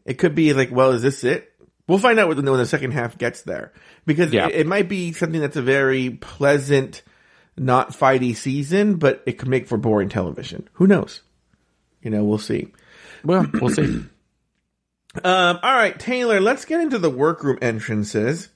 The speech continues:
Speaker 1: The first one into the workroom was Alyssa Hunter. She's twenty-six from Cataño, Puerto Rico.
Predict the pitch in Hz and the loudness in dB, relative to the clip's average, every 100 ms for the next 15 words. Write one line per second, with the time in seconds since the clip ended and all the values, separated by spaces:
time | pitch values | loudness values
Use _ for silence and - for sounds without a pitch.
0 | _ _ _ _ _ _ _ _ - - | _ _ _ _ _ _ _ _ -20 -2
1 | 175 175 277 339 - 277 240 190 190 185 | -2 0 0 0 -2 -2 0 2 0 0
2 | 170 139 160 160 - 160 143 131 123 120 | -4 -2 -2 -2 -2 -2 2 0 2 0
3 | 151 151 113 139 143 113 127 - 180 175 | 0 -2 -4 -4 -4 -6 -8 -6 -2 -2
4 | 135 - 170 160 131 117 127 143 151 151 | -2 -2 -4 -2 -8 -6 0 2 2 2
5 | 139 - 131 - 113 156 175 113 151 185 | 0 -2 -4 -2 -2 -2 -2 2 2 2